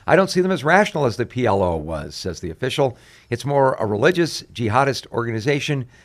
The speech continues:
connected to the ideas of Iran." Okay,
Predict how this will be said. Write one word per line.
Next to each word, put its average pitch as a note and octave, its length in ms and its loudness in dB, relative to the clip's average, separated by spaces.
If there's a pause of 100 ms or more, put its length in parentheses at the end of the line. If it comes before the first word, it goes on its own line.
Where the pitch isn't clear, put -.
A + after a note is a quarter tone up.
(140)
connected C3 480 0
to A#2+ 200 -2
the A#2+ 160 0
ideas G#2 720 0 (460)
of F2+ 380 2 (100)
Iran." B2+ 560 4 (720)
Okay, B2 480 -4